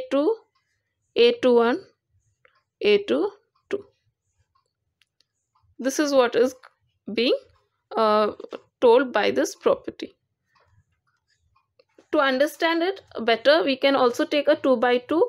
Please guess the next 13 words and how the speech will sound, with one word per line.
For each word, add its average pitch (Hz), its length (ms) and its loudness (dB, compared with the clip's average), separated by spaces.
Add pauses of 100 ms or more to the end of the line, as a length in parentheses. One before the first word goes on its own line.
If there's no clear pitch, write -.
specific 269 720 -2 (100)
mat-, 220 380 -6 (100)
uh, 214 160 2
determinant 208 640 -2 (300)
where 233 160 4
we'll 247 180 0
take 247 240 0
specific - 480 -4
values. 220 480 2 (640)
Let's 277 360 0
take 254 240 2
it 262 100 -2
as 285 380 -2